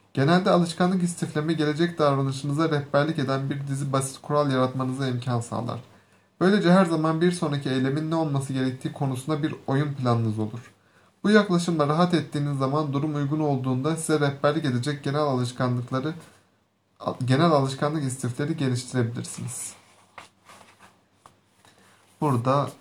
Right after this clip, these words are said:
mola vereyim. Elektrikler kesildi, korktum.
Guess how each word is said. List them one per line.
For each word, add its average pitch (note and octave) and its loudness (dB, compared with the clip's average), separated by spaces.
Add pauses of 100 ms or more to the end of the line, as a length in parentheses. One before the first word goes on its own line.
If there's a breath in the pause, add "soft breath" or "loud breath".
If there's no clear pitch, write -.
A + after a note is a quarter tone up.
(180)
mola A#2+ 2
vereyim. A#2 -2 (460)
Elektrikler G#2+ -6
kesildi, A2+ -10
korktum. - -6